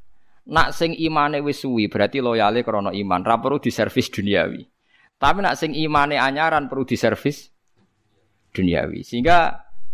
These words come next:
Nabi ngendikan, "Iki ku tak kei ata'allafuhum alal Islam." Ben dekne melihat Nabi Islam itu baik mergo lumo. Tapi nak imane wong Ansor sing wis kawak-kawak iku imane wis mantep, dadi ora perlu diservis.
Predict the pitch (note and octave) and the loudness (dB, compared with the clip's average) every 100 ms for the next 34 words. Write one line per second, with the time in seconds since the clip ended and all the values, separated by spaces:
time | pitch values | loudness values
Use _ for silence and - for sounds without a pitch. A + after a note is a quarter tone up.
0 | - A#2 - D#3+ B2+ A#2+ C#3+ D3 B2 D3 | 0 -2 0 0 -2 -2 0 0 0 -4
1 | C#3+ D3+ E3 E3 B2 A#2+ C3+ C#3+ C#3 C3 | -2 -2 0 2 2 0 -2 2 2 2
2 | - C#3+ C3+ B2+ B2+ A#2 A#2+ A2 G#2+ G2 | 0 0 2 2 0 -2 0 0 0 -2
3 | - G#2+ F2 G2 B2+ A#2+ G#2+ D3 C#3+ B2+ | -4 -2 0 2 2 2 0 -4 -2 0
4 | B2 A#2 A#2 A#2 - A#2 - B2+ C#3 B2 | 0 0 2 0 0 -2 0 0 0 0
5 | G2 F2+ G2+ - G2+ F#2+ F#2+ - - _ | 0 0 -2 0 0 0 -4 -8 -14 _
6 | - - C#3 D3+ G3 E3 E3 D#3+ D#3+ D#3 | -20 -2 0 2 0 -2 0 2 2 2
7 | D3+ C3+ F#3+ - D#3 D#3 D3 C#3+ C#3 C3 | 2 2 0 2 0 0 0 4 4 4
8 | D3 D#3 D#3 B2+ F3 F3+ D3 C#3+ F3 E3+ | 4 4 4 0 -2 0 2 2 2 -2
9 | - - - B2 C3+ B2 - G2+ C3 B2+ | -6 -6 0 2 2 -4 -4 -4 0 2
10 | A2+ G2 - A2+ A2 G#2+ G#2+ - | 2 -2 -4 0 2 2 -4 -8